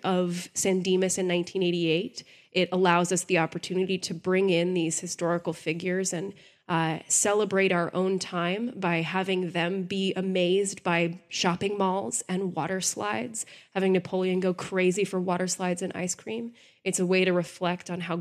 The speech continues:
good our times actually are and to posit a utopia of the future and how we could interact with it.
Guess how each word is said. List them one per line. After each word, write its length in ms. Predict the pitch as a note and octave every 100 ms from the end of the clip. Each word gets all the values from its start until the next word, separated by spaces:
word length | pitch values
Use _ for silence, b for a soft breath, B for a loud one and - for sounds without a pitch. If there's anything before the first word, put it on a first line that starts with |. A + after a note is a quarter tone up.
| -
good 400 | F3+ F3 F3 F3+ b b b -
our 160 | F3
times 400 | F3 G3 F3+ F#3
actually 440 | F3 F3 - F#3 E3+
are 300 | E3+ G3+ A3+
and 180 | F#3 F#3+
to 160 | - E3
posit 640 | - - F#3 F#3+ G3 G3
a 60 | F#3
utopia 640 | F3+ F3 F#3 E3+ F3+ E3+ -
of 180 | F3 -
the 80 |
future 480 | - - E3+ - G3+
and 160 | G#3+ F3+
how 220 | - F3+
we 160 | F#3 F#3+
could 180 | F#3+ F3+
interact 560 | F3 F3+ D3+ F#3 -
with 180 | G#3+ G#3
it. 220 | B3 C4+